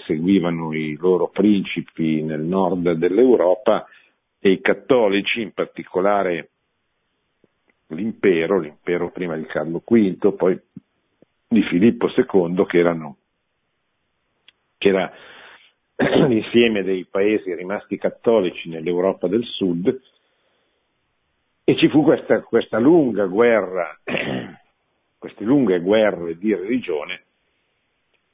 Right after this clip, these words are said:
che favorirono la nascita di questa mentalità di cui poi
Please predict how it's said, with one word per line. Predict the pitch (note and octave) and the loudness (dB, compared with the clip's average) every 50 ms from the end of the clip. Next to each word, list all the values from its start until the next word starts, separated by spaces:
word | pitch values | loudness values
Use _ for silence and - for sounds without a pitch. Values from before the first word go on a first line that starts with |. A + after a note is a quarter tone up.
| _ _ | _ _
che | - - - | -6 -6 -2
favorirono | - A#2+ B2+ C#3 E3 D#3 B2 A#2 B2 C#3+ C#3 C#3 C3 | 0 0 2 2 2 2 2 2 2 2 2 2 2
la | C3 B2 | 2 0
nascita | G#2+ G2 - - C3 | 0 -2 -2 -2 -2
di | B2+ A2+ | -2 0
questa | - - - - A2+ | -2 -4 -6 -4 -6
mentalità | G2 G2 F#2+ F#2 - - A2+ C3+ E3+ D#3+ - G#2 G#2+ C3 | -6 -6 -6 -8 -6 -4 -2 -2 -2 -2 0 0 0 2
di | A#2+ G#2+ | 0 -2
cui | - - C#3 C3+ A2 - _ _ _ - _ _ _ _ _ _ _ | -2 0 0 0 0 -2 _ _ _ -20 _ _ _ _ _ _ _
poi | - C3 D#3 | -2 0 0